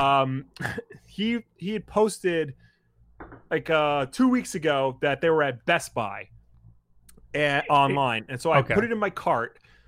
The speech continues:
Speaker 1: but I hesitated to get it, and then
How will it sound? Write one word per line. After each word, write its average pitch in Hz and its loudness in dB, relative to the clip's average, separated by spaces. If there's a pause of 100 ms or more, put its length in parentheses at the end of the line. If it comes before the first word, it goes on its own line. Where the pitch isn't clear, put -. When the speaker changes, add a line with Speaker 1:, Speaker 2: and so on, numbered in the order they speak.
(200)
Speaker 1:
but 147 4
I 135 2
hesitated 151 -2 (320)
to 160 -8
get 123 -2
it, 139 -6 (140)
and 151 -4
then 135 0